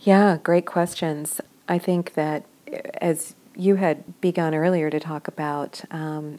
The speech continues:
you know, the, the body not working anymore, we need to figure out a new place for the body to be. Cremating the body can be, I think, compared to when the body is going to take another form. And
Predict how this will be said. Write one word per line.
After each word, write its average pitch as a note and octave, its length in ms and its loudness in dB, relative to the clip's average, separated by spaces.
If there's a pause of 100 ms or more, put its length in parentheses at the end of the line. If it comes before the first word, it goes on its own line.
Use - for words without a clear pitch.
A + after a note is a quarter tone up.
you E3+ 80 -4
know, D3+ 260 -6
the, D3 380 -6
the D#3 60 -8
body D3 280 -2
not D3+ 260 -8
working D#3 320 -4
anymore, D3 680 -8 (240)
we F3 140 -4
need D#3+ 160 -2
to E3 80 -4
figure D#3+ 260 -6
out D3 140 -4
a D3+ 80 -4
new D3 160 -4
place D#3 440 -4
for C#3 280 -4
the - 80 -8
body D3 320 -6
to - 120 -12
be. E3 460 -4 (160)
Cremating F3+ 540 0
the C#3+ 80 -8
body C#3+ 560 -6 (180)
can D#3 240 -8
be, C#3+ 500 -6
I D#3+ 80 -4
think, D3+ 280 -8
compared D#3 500 -2 (120)
to D3 480 -2
when D3+ 680 -4
the D3+ 80 -8
body D#3 320 0
is D#3 80 -2
going D3 220 -4
to C#3+ 140 -6 (300)
take F3+ 260 -2
another D3+ 260 -2
form. E3 640 -4 (120)
And D#3 380 -6